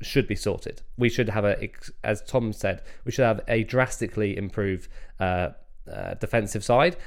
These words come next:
and we've already shown that we can score a lot of goals. Bearing in mind we've just lost Chris Martin. So for me, it, it looks really good, and it's just about solving the rest of it. And the, the last thing I'd say about the back, if you played three five two or five three two, is having those three centre-backs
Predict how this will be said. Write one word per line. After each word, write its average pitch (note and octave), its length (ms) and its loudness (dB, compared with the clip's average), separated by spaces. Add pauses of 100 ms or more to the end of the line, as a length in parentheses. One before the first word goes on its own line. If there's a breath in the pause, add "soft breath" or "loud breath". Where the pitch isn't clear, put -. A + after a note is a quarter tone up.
(120)
and A2 160 2
we've G#2+ 100 4
already A2+ 240 4
shown G2+ 380 2
that G2 60 0
we G2 100 0
can G2 100 -2
score F#2 220 0
a F2+ 40 2
lot F2 120 2
of - 100 -6
goals. D#2+ 320 0 (760)
Bearing G2+ 220 6
in F#2+ 40 0
mind F2+ 180 2
we've F2+ 80 -2
just - 200 -6
lost E2 180 -4
Chris - 160 -6
Martin. F2 360 -4 (340 loud breath)
So A2+ 420 6 (220)
for C3 140 0
me, D3 200 6
it, G#2 180 0
it A2 140 0
looks C#3+ 340 4
really A#2 220 4
good, G#2 380 2 (100)
and G#2+ 100 2
it's - 120 -2
just - 260 2
about G#2 240 2
solving G2+ 280 2
the G2 40 0
rest G2 240 -2
of F2 80 -8
it. E2+ 160 -2
And G2 100 -2
the, G#2 80 2
the A2 140 -2
last B2+ 280 4
thing A2 100 0
I'd G2 80 0
say G#2 160 0
about F#2+ 200 0
the F#2 60 -4
back, - 360 -2 (340)
if G2+ 100 -4
you A2 80 0
played G2+ 220 0
three G#2+ 180 0
five F#2 260 0
two G2 160 0
or F2+ 60 0
five F#2 260 -2
three F#2 140 -2
two, G2+ 300 4 (420 loud breath)
is G#2 300 -2
having B2 260 4
those A2 220 4
three G#2+ 180 2
centre-backs A2+ 720 -2